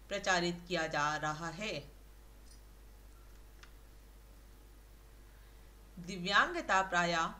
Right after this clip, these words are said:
जन्म से परिस्थिति जन्य अथवा दुर्घटना के कारण होती है। सर्वविदित है कि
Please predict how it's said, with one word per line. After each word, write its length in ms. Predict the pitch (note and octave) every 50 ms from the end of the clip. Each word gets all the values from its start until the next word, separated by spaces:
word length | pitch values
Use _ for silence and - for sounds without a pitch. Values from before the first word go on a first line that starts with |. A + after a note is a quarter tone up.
| - - -
जन्म 360 | F3 A#3 B3+ D4+ E4+ E4+ F4+
से 220 | - - G#3 F3 E3+ F3 F3 - - - - - -
परिस्थिति 600 | - G#3 G#3 G#3+ - - - A#3 A3+ - E4 D#4 A3+
जन्य 420 | F#3+ G3 F3+ F#3 F3+ F3 F3 F3 - - - - - - - -
अथवा 360 | F#3 F3+ F3+ - F#3+ F#3 F3+ F3+ F3+ - - - - - - G3+
दुर्घटना 500 | F#3 G#3+ G#3 G3 G#3 G#3 G#3 C4 D4+ E4
के 200 | D#4+ - C#4+ G#3+
कारण 360 | F3 F3+ E3+ F3 A3+ C#4 C#4
होती 320 | A#3 G3 F3+ F3 - E3
है। 200 | D3 D3 C#3+ C3+ C3 - - - - - - - - - - - - - -
सर्वविदित 600 | F#3 E3+ E3+ E3 E3+ F3+ F3 E3 F#3 F#3 F3+ E3+
है 240 | E3+ F#3 F3+ F#3 F#3 F3+ - - - - - - - - - -
कि 140 | B3+ C4